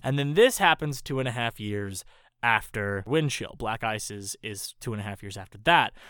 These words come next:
So he's been going around for two and a half years, murdering people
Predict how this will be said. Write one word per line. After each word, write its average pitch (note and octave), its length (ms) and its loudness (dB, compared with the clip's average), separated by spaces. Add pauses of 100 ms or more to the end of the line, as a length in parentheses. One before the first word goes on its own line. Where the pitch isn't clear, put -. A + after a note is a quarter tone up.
So - 100 -10
he's G3+ 160 4
been C4 160 0
going F3+ 220 6
around E3 480 4
for C3+ 80 -6
two B2 200 -4
and A2+ 80 -4
a A2 40 -4
half G#2 320 -2
years, G2 480 -6 (180)
murdering A#2+ 580 2
people G#2 560 -8